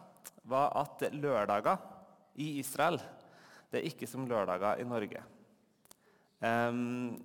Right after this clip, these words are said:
var på hotellet, og så skulle jeg, eh, tenkte jeg skulle ta heisen opp til den, eh, etasjen jeg bodde i. Det gikk ikke an,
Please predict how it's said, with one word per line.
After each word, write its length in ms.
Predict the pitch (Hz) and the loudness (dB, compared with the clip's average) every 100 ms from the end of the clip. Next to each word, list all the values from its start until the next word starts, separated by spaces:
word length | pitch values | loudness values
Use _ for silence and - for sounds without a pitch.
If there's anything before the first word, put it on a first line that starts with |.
| - | -6
var 260 | 127 - | 2 4
på 160 | 160 170 | 4 0
hotellet, 560 | 175 175 101 120 185 - | -2 0 4 4 4 2
og 200 | 120 139 | -2 -2
så 260 | - 135 135 | -2 -2 -2
skulle 360 | - 127 107 | -4 -4 2
jeg, 340 | 107 110 113 - - | 4 6 4 2 -6
eh, 240 | - 113 113 - | -2 0 0 -6
tenkte 340 | - 139 113 110 | -4 -4 -2 -4
jeg 80 | |
skulle 240 | 113 127 120 | -4 -6 -2
ta 360 | 120 113 - | 2 2 2
heisen 400 | 123 107 101 - | 0 0 0 -6
opp 140 | 120 123 - | -8 -10 -4
til 120 | 123 | 0
den, 280 | 113 113 113 | 2 0 -4
eh, 420 | - 107 110 127 | -4 -2 -2 -2
etasjen 280 | - 101 - | -2 -4 -4
jeg 60 | 107 | -6
bodde 240 | 135 190 | -4 -2
i. 40 | 214 - - - - - _ | -4 -8 -18 -20 -20 -20 _
Det 140 | 113 151 | 0 0
gikk 220 | 185 220 | -2 2
ikke 120 | 127 | 2
an, 120 | 92 | 2